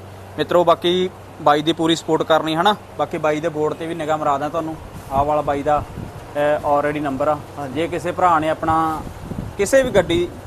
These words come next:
Speaker 1: ਖਰੀਦਣੀ ਹੋਵੇ, ਵੇਚਣੀ ਹੋਵੇ
Speaker 2: ਹਾਂਜੀ।
Speaker 1: ਤੇ ਰਿਪੇਅਰ ਦਾ ਕੰਮ ਕਰਾਉਣਾ ਹੋਵੇ ਤਾਂ ਬਾਈ ਨਾਲ ਆਪਣਾ ਕੰਟੈਕਟ ਕਰ ਸਕਦੇ ਆ ਤੁਸੀਂ ਤੇ ਪੂਰਾ ਤੁਹਾਡਾ, ਅਹ, ਮਤਲਬ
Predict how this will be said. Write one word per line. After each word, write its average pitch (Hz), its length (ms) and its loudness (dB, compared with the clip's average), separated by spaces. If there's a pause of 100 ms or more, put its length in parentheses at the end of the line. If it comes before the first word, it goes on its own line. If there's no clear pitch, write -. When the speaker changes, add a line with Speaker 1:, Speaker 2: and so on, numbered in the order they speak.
(200)
Speaker 1:
ਖਰੀਦਣੀ 180 460 4
ਹੋਵੇ, 208 260 6
ਵੇਚਣੀ 151 400 2
ਹੋਵੇ 170 280 0 (140)
Speaker 2:
ਹਾਂਜੀ। 151 120 0
Speaker 1:
ਤੇ 240 80 10
ਰਿਪੇਅਰ 226 320 6
ਦਾ 220 120 6
ਕੰਮ 165 220 2
ਕਰਾਉਣਾ 139 280 4
ਹੋਵੇ 131 280 -2 (300)
ਤਾਂ 185 100 6
ਬਾਈ 151 340 4
ਨਾਲ 180 80 6
ਆਪਣਾ 185 240 4
ਕੰਟੈਕਟ 160 360 2
ਕਰ 156 180 2
ਸਕਦੇ 156 320 0
ਆ 175 60 0
ਤੁਸੀਂ 170 260 -4 (320)
ਤੇ 180 80 2
ਪੂਰਾ 190 300 6
ਤੁਹਾਡਾ, 170 500 6
ਅਹ, 165 1000 4
ਮਤਲਬ 160 320 2